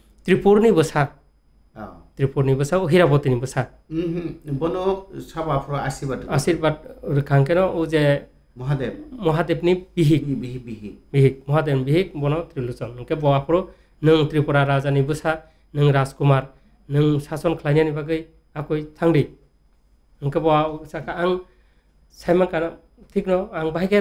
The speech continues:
Speaker 1: tabo ko khlaini
Speaker 2: Sason
Speaker 1: aro
Speaker 2: khlaini.
Speaker 1: jotono oroi poroi ing thamo ke ani ma po kri kya, babu kri kya, chini daga jomi to tong kri saisi male a jeng oro se to torka lokha.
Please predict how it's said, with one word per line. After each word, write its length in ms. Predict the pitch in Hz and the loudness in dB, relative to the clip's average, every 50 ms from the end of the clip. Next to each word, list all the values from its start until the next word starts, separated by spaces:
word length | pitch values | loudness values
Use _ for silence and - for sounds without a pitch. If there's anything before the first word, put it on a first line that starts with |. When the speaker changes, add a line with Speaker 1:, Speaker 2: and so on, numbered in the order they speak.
| 202 | 2
Speaker 1:
tabo 160 | 202 196 196 196 | 0 -2 -2 -2
ko 300 | 196 190 190 185 165 - | -2 -4 -4 -4 -6 -6
khlaini 320 | - 156 160 165 175 175 | -2 -2 2 2 2 2
Speaker 2:
Sason 160 | 180 180 170 | 0 -2 -2
Speaker 1:
aro 140 | 170 185 175 180 | -2 -2 -2 0
Speaker 2:
khlaini. 160 | 180 180 - | -2 -2 0
Speaker 1:
jotono 180 | 214 196 185 170 185 | 0 0 0 0 0
oroi 240 | 180 180 185 190 | 0 0 0 0
poroi 240 | 180 185 185 180 180 | 0 0 0 0 0
ing 120 | 180 175 165 | 0 -2 -4
thamo 160 | 175 180 175 175 | -6 -8 -8 -6
ke 80 | 180 | -4
ani 180 | 175 175 170 170 | -4 -2 -2 -2
ma 220 | 170 160 156 165 | -2 -2 -4 -4
po 140 | 165 208 170 | -6 -10 -12
kri 140 | - 165 165 165 | -12 -12 -12 -8
kya, 160 | 180 160 151 | -8 -8 -4
babu 240 | 151 143 143 160 165 170 | -2 -2 -2 -2 -4 -4
kri 140 | 175 165 165 | -6 -6 -4
kya, 160 | 175 165 151 147 | -4 -4 -4 -4
chini 300 | - 175 170 160 156 156 - - - _ _ _ _ _ _ - - | -2 -2 -2 -2 -2 -4 -10 -16 -20 _ _ _ _ _ _ -18 -10
daga 240 | 143 147 143 139 147 | -6 -4 0 0 2
jomi 300 | 139 147 143 139 135 139 - - - - | 2 4 4 2 2 2 -2 -10 -10 -6
to 120 | - 180 | -4 -2
tong 180 | 180 175 160 147 | 0 0 0 0
kri 200 | 151 170 170 170 | 2 2 0 0
saisi 260 | 170 - 165 160 160 180 | 0 0 0 0 0 0
male 220 | 175 175 175 170 | 0 0 0 0
a 40 | 160 - | -2 -2
jeng 180 | - 151 143 143 | -2 -2 0 0
oro 160 | 147 160 175 165 | 2 2 0 0
se 140 | - 165 151 | 0 -4 -8
to 340 | - - 165 160 165 - _ | -8 -10 -10 -12 -12 -8 _
torka 240 | 175 170 175 - | -6 -6 -4 -4
lokha. 400 | 151 147 160 160 151 160 143 139 | -2 -2 -2 -2 -2 -4 -6 -6